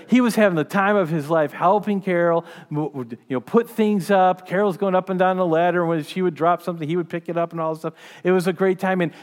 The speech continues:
and I took a picture, and some of you saw it. Some of you saw it, I put it on Facebook, and I said, "This is what I like about being part of a local church, is because my son has people of different generations investing in him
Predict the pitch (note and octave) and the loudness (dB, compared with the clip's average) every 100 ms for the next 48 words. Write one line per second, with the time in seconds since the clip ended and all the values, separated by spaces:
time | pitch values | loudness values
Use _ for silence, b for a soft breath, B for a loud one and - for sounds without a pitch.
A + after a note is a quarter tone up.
0 | - E3 - C#4+ C#4+ - G3+ - D#3 C3+ | -4 -2 0 0 0 0 0 0 -4 -4
1 | F#3 F#3+ F#3 E3+ C#3+ G2 E2 b b _ | -2 -2 -4 -4 -4 -4 -10 b b _
2 | F3 F#3 - G#3+ A3+ G#3 G3 F3+ D#3+ C#3 | -2 0 2 2 2 2 0 0 -4 -6
3 | - D3 - B - D#3+ E3 F3 D#3+ B | -4 -6 -8 B -2 -2 0 0 -2 B
4 | B C#3 G3 C4 - C#4+ A3+ G#3+ G3+ F3+ | B 0 2 2 0 -2 0 2 2 4
5 | E3+ E3+ D3+ C#3 C#3 C#3+ C3+ A#2+ A2 G#2+ | 2 2 -2 -2 -4 -2 -2 -2 -6 -8
6 | G#2 G2+ - _ _ _ _ _ _ _ | -14 -20 -20 _ _ _ _ _ _ _
7 | b b b - F3+ E3+ G3+ G3 F3+ B | b b b -2 0 2 4 4 2 B
8 | B D#3 F3 G3+ B3+ C#4 - - - B3+ | B 0 4 6 6 2 -2 -8 0 2
9 | F3 C3 C3 E3 F3+ b b b G#3+ G3 | 4 2 2 -2 -8 b b b 2 2
10 | - - C#4 C4 G#3 F#3 F#3 F3 C#3+ D#3 | 0 0 2 4 4 4 4 2 2 2
11 | A3 A#3+ F3+ G#3+ G#3 G3 F#3+ G3 G3 - | 2 0 0 2 4 4 4 4 0 -6
12 | C#3 A#2+ B2+ B - F#3 E3+ F#3 F3+ - | -8 -8 -10 B -2 0 2 2 0 -2
13 | E3+ D#3 C3+ A#2 G#2 E2+ | -4 -2 -4 -6 -12 -14